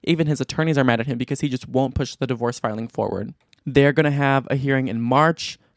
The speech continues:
to f-, see if Kim will finally be declared legally single or not, so she can just, you know, be with Pete and live happily ever after on TikTok with North. <laughs> And I really want that for her. I just want her to be able to waddle around her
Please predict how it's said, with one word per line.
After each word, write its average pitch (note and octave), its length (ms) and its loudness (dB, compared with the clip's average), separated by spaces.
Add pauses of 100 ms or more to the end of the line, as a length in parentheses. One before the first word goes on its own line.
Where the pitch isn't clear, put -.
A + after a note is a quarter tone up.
to - 100 4
f-, - 160 -2 (260)
see D3 280 0
if - 180 0
Kim C#3 200 0
will B2+ 80 0
finally B2+ 380 0
be A#2 120 -4
declared B2 400 -4
legally B2 340 0
single A#2+ 460 0
or F#3+ 180 4
not, C#3 340 2 (300)
so - 120 -6
she C3 200 -6
can C3+ 140 -2
just, A#2+ 260 -2
you B2 60 0
know, A2+ 240 0 (760)
be C3+ 160 2
with B2+ 180 4
Pete - 480 -4
and B2 180 -4
live B2 220 -4
happily B2 340 0
ever A#2+ 220 0
after - 380 -2
on A#2+ 140 0
TikTok - 540 -4
with - 200 -2
North. B2 300 2 (460)
<laughs> D#3+ 120 0
And E3+ 180 2
I F3+ 60 4
really E3 340 0
want C3+ 280 0
that B2+ 180 0
for C#3+ 140 0
her. B2+ 280 0 (340)
I F3 120 4
just G3 160 -2
want F3 160 2
her F3 80 0
to D#3+ 100 2
be C#3+ 300 -2
able C#3+ 200 2
to D3+ 120 0
waddle C3+ 440 4
around C3 440 2
her B2 240 -2